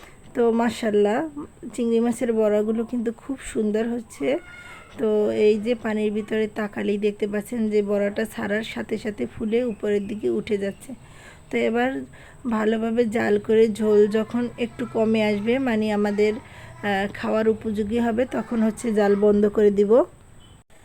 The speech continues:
একটা বড়া হাত দিয়ে চেক করে দেখছে যে শক্ত হয়েছে কি না। তো জরা-, বড়া যখন হয়ে যাবে তখন এরকমের উঠিয়ে চাপ দিলে একদম শক্ত মাংসের টুকরার মতো মনে হবে। তো সেটাই চেক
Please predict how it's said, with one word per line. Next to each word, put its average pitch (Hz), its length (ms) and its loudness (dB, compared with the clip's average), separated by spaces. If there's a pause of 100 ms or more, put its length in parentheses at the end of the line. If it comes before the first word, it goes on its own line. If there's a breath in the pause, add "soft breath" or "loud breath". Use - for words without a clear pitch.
(240 soft breath)
একটা 262 360 -2
বড়া 220 360 0
হাত 220 200 -4
দিয়ে 226 360 -2
চেক 226 160 0 (100)
করে 214 180 2
দেখছে 220 540 -2
যে 208 180 2
শক্ত - 420 -4
হয়েছে 226 420 0
কি 220 140 -4
না। 202 220 -2 (480 loud breath)
তো 247 120 4
জরা-, 220 400 0
বড়া 220 400 0
যখন 233 400 -2
হয়ে 220 320 4
যাবে 214 320 0
তখন 240 440 -4
এরকমের 214 520 -2
উঠিয়ে 226 360 0
চাপ 220 220 -6
দিলে 214 320 -2
একদম 220 420 -4 (340 loud breath)
শক্ত - 480 -4
মাংসের 226 600 0
টুকরার 233 360 -2
মতো 208 280 -4
মনে 208 300 -2
হবে। 214 440 0 (720 loud breath)
তো 220 300 2
সেটাই 240 400 0
চেক 240 200 -4